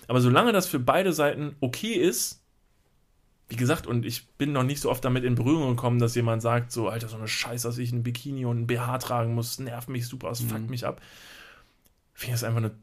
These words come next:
Speaker 1: tolle und sinnliche Sache, dass man auch irgendwie, dass man, dass man die Brüste auspackt und sich das, und das so toll findet und so attraktiv findet und so hoch davon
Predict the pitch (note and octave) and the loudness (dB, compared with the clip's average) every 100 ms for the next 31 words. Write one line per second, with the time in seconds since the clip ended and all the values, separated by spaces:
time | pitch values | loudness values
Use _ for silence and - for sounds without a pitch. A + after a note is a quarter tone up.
0 | - C#3+ C#3+ C#3+ C3+ - A#2+ A2+ A2+ C3 | -8 0 4 4 2 -2 -4 -2 2 2
1 | E3+ D#3 C#3 B2 C#3+ - C3 A#2 A2+ A2+ | 2 0 -2 0 0 0 0 2 0 -2
2 | G#2+ A#2 A2 B2 A#2 A2+ A2+ - - _ | -4 -6 -2 -2 0 0 -4 -8 -20 _
3 | _ _ _ _ - A2 G#2+ A2 A2 G#2+ | _ _ _ _ -12 -6 -4 -4 -4 -4
4 | G#2+ A2+ F3+ F#3 E3 D#3+ D#3 _ _ - | 0 6 6 6 4 4 2 _ _ 4
5 | D#3+ F#3+ - D#3 D#3 - B2+ A#2+ - A#2 | 4 4 2 2 0 0 2 2 0 -4
6 | - - - - G#2 G#2 - A2+ A#2+ - | -4 -12 -10 -10 -10 -8 -6 -6 -6 -2
7 | D#3 D#3 A2 G#2 A2+ A#2 A2 - - G3 | -2 -2 -4 -2 0 -2 -2 -6 -4 -4
8 | - A#2 G#2+ G2 A2 G#2+ A2+ A2 G#2+ D#3 | 0 0 0 0 -2 -4 -2 0 6 8
9 | G3 D3+ B2 C#3 B2+ A#2+ | 8 4 0 2 4 2